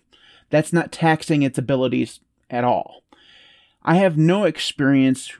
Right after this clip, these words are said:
with using Pipewire for music development or anything like that, so I have no thoughts on that process or any experience of how good or bad Pipewire happens to be. All of my experience with Pipewire comes from video creation, so I use things like Simple Screen Recorder and O B S and Audacity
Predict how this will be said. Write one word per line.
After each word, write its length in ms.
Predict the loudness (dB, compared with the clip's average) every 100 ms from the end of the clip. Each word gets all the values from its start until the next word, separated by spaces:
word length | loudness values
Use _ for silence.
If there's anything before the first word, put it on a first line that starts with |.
| _
with 220 | -2 -2
using 380 | 2 0 2 0
Pipewire 560 | 0 -2 0 2 2 0
for 640 | -6 -2 2 2 2 -2 -6 -16 _
music 400 | 0 2 2 0
development 540 | -4 0 0 2 0 -2
or 40 |
anything 280 | -2 -2 -2
like 140 | -4
that, 220 | -4 -6 -2
so 80 |
I 100 | -2
have 180 | 0 0
no 640 | 0 2 2 2 4 2 -2 -14 -20 _ _ _
thoughts 360 | 2 2 0 -4
on 160 | -2 0
that 160 | -2
process 560 | 0 0 0 -2 -6 -8
or 280 | -2 2 2
any 200 | 2 2
experience 500 | 0 -4 0 2 2
of 100 | -2
how 400 | -2 0 2 0 -2
good 180 | 0 2
or 140 | 0
bad 360 | 0 0 0 -2
Pipewire 400 | -4 -2 -2 0
happens 340 | -4 -6 -8
to 60 | -8
be. 200 | -8 -10 -20 -20 -20 -20 -20 _ _ 0
All 240 | 2 2
of 120 | 0
my 180 | 2 2
experience 540 | 0 -2 -2 2 2 0
with 120 | -4
Pipewire 480 | -2 0 2 0 0
comes 360 | -2 0 -2
from 380 | -8 -4 -2 -2
video 280 | -2 0 -2
creation, 600 | -4 -14 -14 -16 -18 -18
so 280 | -4 -2 0
I 100 | 0
use 280 | 0 -2 -4
things 420 | -4 -4 -4 -6
like 240 | -4 -4 -4
Simple 300 | -6 -6 -8
Screen 280 | -4 -2
Recorder 540 | 0 -2 -2 -2 -2 -6
and 160 | -10 -4
O 120 | -4
B 200 | 0 0
S 240 | 0 -4
and 200 | -6 -6
Audacity 880 | -2 -4 -2 0 0 0 -4 -4 -6